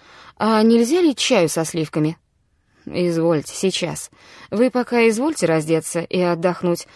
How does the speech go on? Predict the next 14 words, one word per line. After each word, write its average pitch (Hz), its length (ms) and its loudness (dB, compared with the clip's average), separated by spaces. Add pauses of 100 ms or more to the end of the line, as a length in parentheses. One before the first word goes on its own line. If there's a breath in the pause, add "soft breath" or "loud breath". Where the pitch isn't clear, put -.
(240 loud breath)
а 214 300 0
чай 269 380 0 (120 soft breath)
сию 214 300 0
минуту 196 480 2
будет 160 300 0
готов". 135 440 -4 (760)
"А 214 240 0
чье 247 380 0
это 349 140 0
именье?" 160 500 4 (640)
"Госпожи 214 540 2
Лосниковой, 202 720 0 (240 soft breath)
Елены 240 440 2
Николаевны". 160 720 0